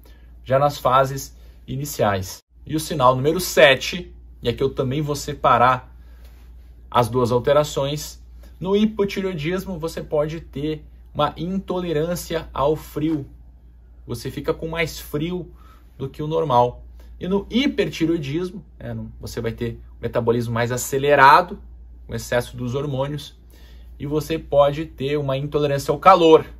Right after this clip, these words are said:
Você fica com mais calor do que o normal. Claro, aí você tem que ver o seu padrão. Não é porque você sempre sentiu muito calor ou então está muito quente que vai ser o hipertireoidismo. Tem que comparar você com você mesmo. Combinado?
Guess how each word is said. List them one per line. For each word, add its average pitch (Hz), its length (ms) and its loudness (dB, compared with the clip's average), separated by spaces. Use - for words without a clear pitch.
Você - 160 -18
fica 117 200 -12
com - 140 -10
mais 123 340 -4
calor 147 680 4
do 135 100 -10
que 131 140 -10
o 127 60 -6
normal. 135 560 4
Claro, 147 340 8
aí 101 140 0
você 107 200 -4
tem 139 120 -8
que 127 100 -8
ver 117 80 -2
o 131 80 -2
seu 131 200 -4
padrão. 139 500 2
Não 104 100 -6
é 95 40 0
porque 95 180 -8
você 117 260 -6
sempre 123 240 -4
sentiu 120 240 -6
muito 117 200 -6
calor 110 380 4
ou 117 80 6
então 113 160 0
está 123 220 2
muito 135 420 -4
quente 117 640 -8
que 151 120 -10
vai 156 120 -4
ser 151 140 -4
o 139 80 -2
hipertireoidismo. 135 760 -8
Tem 127 120 -8
que - 120 -14
comparar 156 360 6
você 185 680 6
com 175 140 -10
você 180 280 2
mesmo. 117 320 4
Combinado? 123 480 4